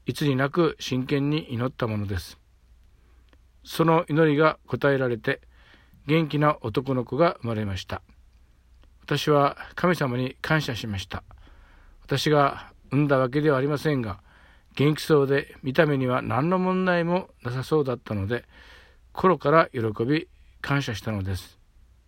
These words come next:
しかし、順調に成長していると思っていた家庭での定期検診で、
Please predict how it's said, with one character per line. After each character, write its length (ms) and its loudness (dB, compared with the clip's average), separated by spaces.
し 80 -20
か 120 0
し、 320 -4
順 280 0
調 220 2
に 320 -2
成 220 -2
長 200 -4
し 60 -10
て 120 -2
い 40 4
る 140 0
と 140 0
思 160 -2
っ 20 -6
て 160 -2
い 80 0
た 260 -4
家 140 -10
庭 40 -4
で 140 -6
の 200 -2
定 160 0
期 120 -12
検 200 -2
診 180 -4
で、 180 -2